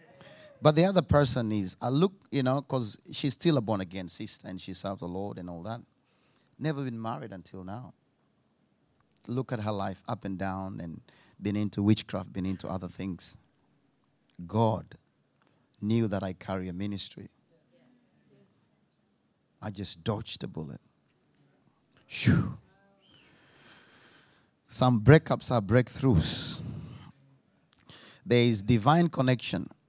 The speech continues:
There is connection and divine connection. You need to know which is a divine. I, when I met Pastor Paul and Pastor Tanya, I knew this is a divine connection.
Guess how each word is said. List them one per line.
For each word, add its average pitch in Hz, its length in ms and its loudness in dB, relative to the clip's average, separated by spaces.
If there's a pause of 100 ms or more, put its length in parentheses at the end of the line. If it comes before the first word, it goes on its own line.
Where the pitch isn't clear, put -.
(300)
There 120 120 8
is 113 120 8
connection 156 560 4
and 113 120 0
divine 107 300 4
connection. 92 520 0
You 104 100 6
need 135 200 8
to 127 80 0
know 113 160 4
which 127 280 2
is 101 80 -8
a 98 60 -2
divine. 98 360 -2 (120)
I, 127 80 4
when 156 180 6
I 151 40 8
met 160 220 4
Pastor - 260 2
Paul 117 220 4
and 107 100 2
Pastor - 240 -4
Tanya, 110 240 -2
I 110 80 2
knew 120 180 4
this 107 160 2
is - 80 -2
a 92 40 -4
divine 98 280 -2
connection. - 440 -4